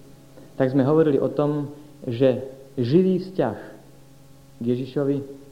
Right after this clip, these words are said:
osobný vzťah s Ježišom Kristom je základom nášho kresťanského života,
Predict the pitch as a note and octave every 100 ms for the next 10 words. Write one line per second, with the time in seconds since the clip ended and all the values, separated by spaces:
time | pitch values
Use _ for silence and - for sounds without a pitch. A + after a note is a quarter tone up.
0 | - - - E3+ F3 G3+ F#3 F3 - -
1 | F3 D3 B2 D#3 D#3 C#3+ B2 C#3+ D3 -
2 | D3+ C#3+ - - - C3+ A#2+ C#3+ D3+ D3
3 | D3 C3+ C3 B2+ C3 B2+ - A#2+ - B2
4 | A#2 B2 A2+ A2 G#2 G2+